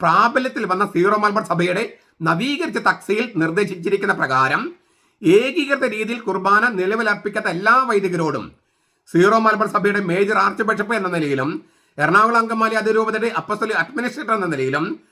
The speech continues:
രണ്ടായിരത്തി ഇരുപത്തിനാല് ജൂലൈ മുതൽ ഏകീകൃത രീതിയിൽ വിശുദ്ധ കുർബാന അർപ്പിക്കാൻ ഞങ്ങൾ അന്തിമമായി ഇതിനാൽ ആവശ്യപ്പെടുന്നു.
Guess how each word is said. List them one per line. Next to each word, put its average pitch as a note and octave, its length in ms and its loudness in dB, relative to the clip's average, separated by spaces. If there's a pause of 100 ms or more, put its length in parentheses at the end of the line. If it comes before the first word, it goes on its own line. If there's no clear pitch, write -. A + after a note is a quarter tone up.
(400)
രണ്ടായിരത്തി F#3 480 2
ഇരുപത്തിനാല് G3 420 0
ജൂലൈ F#3 400 2
മുതൽ G3+ 380 0 (300)
ഏകീകൃത G#3 680 2
രീതിയിൽ G3 340 -2
വിശുദ്ധ F3+ 240 -4
കുർബാന G3 400 0
അർപ്പിക്കാൻ F3+ 680 0 (320)
ഞങ്ങൾ F3+ 560 2 (200)
അന്തിമമായി G3+ 1300 -2
ഇതിനാൽ D#3 380 -2
ആവശ്യപ്പെടുന്നു. C3+ 680 -8